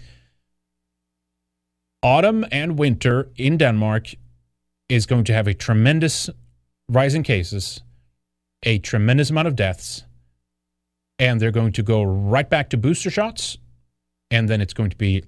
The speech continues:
lockdowns, and it's gonna be masks, and then the, uh, va-, vaccine passport requirements are,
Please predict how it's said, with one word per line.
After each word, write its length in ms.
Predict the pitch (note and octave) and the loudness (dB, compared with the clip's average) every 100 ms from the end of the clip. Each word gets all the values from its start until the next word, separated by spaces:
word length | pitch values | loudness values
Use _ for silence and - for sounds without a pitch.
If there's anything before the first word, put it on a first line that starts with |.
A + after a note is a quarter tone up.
| - | -2
lockdowns, 640 | C3+ F3+ - A3 A3 - - | 0 0 -2 -6 -6 -8 -8
and 100 | - | -4
it's 120 | A2 - | -2 -2
gonna 120 | G#2 | -2
be 140 | F#2 | 0
masks, 580 | F2 E3+ G3 - - - - - _ _ _ _ _ _ _ _ _ _ - | 0 0 -2 -6 -12 -14 -16 -20 _ _ _ _ _ _ _ _ _ _ -2
and 260 | C3 B2 | 0 2
then 280 | B2 A#2+ A#2+ | 2 2 0
the, 340 | A#2 A2+ G#2+ G2+ - | 0 0 0 -2 -4
uh, 400 | A2+ G#2+ G#2 G2 - _ _ _ _ _ _ _ | -2 0 0 -2 -8 _ _ _ _ _ _ _
va-, 260 | B2+ C3 C3 | -2 0 0
vaccine 360 | B2 B2+ - B2 | 0 -2 0 0
passport 440 | G#2+ A2+ - G#2+ | 0 -2 -2 -4
requirements 420 | A2 G2 G#2+ G2 | -2 -2 0 -2
are, 240 | - A2+ | -2 -4